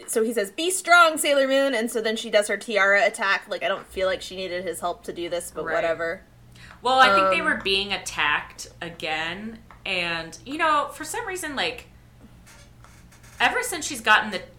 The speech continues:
Speaker 2: the team together, I feel like Sailor Moon's had less agency to attack. Like, she,
Speaker 1: That's
Speaker 2: she's
Speaker 1: true.
Speaker 2: always, like, holding back.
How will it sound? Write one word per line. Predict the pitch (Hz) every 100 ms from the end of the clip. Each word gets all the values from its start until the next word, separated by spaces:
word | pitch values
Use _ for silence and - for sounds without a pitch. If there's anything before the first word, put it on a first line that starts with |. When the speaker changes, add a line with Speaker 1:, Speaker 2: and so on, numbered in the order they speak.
| -
Speaker 2:
the | -
team | - 196 175 190 233
together, | 254 254 269 285 294 294 285 -
I |
feel | 202 - 269
like | 269 254
Sailor | 240 220 226
Moon's | 226 220
had | 190 165
less | 160 170 170 170 - - - -
agency | 170 170 175 170 165 151
to | -
attack. | 135 - 143 135 - - - - - - - -
Like, | 170 156
she, | - 208 170
Speaker 1:
That's | - -
Speaker 2:
she's | 247 214
Speaker 1:
true. | 247
Speaker 2:
always, | 233 233
like, | 202 -
holding | 185 185 170 147 -
back. | 110 73 - -